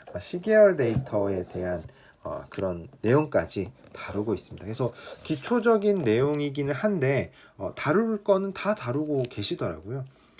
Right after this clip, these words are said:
그리고 함수 매핑이나 뭐 열 재구성이나 필터링이나 이렇게 데이터 우리가 모델에 넣기 전에, 어, 작업하는 것들이 있거든요. 그런 것까지, 응용까지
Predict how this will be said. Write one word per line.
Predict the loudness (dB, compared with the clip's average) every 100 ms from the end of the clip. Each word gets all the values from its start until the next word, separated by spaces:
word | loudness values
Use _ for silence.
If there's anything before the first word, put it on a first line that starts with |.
| -20 -20 -20 _
그리고 | -2 2 4 2
함수 | 0 -4 -4 -2
매핑이나 | 0 -2 -4 -4 -2 0 0 0 0 -4 -6 _ _ -10
뭐 | -8 -6 -6 -2
열 | -2 -2
재구성이나 | -4 -6 -6 -6 -4 -4 -4
필터링이나 | -6 -8 -6 -4 -4 -6 -6 -8 -10 -12
이렇게 | -12 -10 -10 -10 -14 -20 _
데이터 | -2 0 0 0 0
우리가 | 0 -2 0
모델에 | 0 0 2 4 2
넣기 | 0 -2 -4 -4
전에, | -4 -2 -4 -6 -10 -20 -18 -14
어, | -16 -18 -16
작업하는 | -8 0 0 0 -2 -2
것들이 | -4 -6 -8 -8
있거든요. | -8 -10 -8 -10 -10 -12 -20 -12 0
그런 | 2 2 0 -4
것까지, | -8 -6 -6 -2 -4 -4 -8
응용까지 | -2 0 0 -2 -8 -8 -8